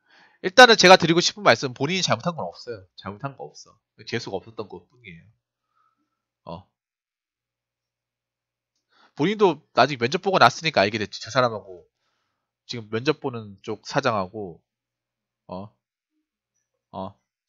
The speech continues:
지금 사장하고, 아, 친한 사이라는 거 알게 됐죠. 예, 둘 다 쓰레기인 것도 알게 됐고요. 맞죠? 둘 다 쓰레기인 거. 어? 원래 물 아는 사이라 하더라도, 설령 아는 사이라 하더라도 어차피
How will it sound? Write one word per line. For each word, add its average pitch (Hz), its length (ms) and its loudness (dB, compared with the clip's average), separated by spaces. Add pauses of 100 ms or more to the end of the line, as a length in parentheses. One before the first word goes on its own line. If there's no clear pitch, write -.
(140)
지금 127 260 -8
사장하고, 110 600 -2
아, - 120 -6 (920)
친한 160 240 -2
사이라는 151 300 2
거 90 80 -6
알게 95 180 -4
됐죠. 90 380 -16 (320)
예, 127 80 2
둘 147 160 -4
다 165 100 8
쓰레기인 180 340 2
것도 113 200 -2
알게 95 200 0
됐고요. 87 320 -8
맞죠? 101 360 -10 (120)
둘 117 140 -6
다 113 80 0
쓰레기인 98 420 -8
거. - 220 -16 (680)
어? 107 220 -10 (580)
원래 185 600 10
물 147 200 4
아는 143 220 8
사이라 175 300 6
하더라도, 131 640 2 (800)
설령 226 300 8
아는 135 200 10
사이라 175 280 6
하더라도 120 760 0 (400)
어차피 196 760 4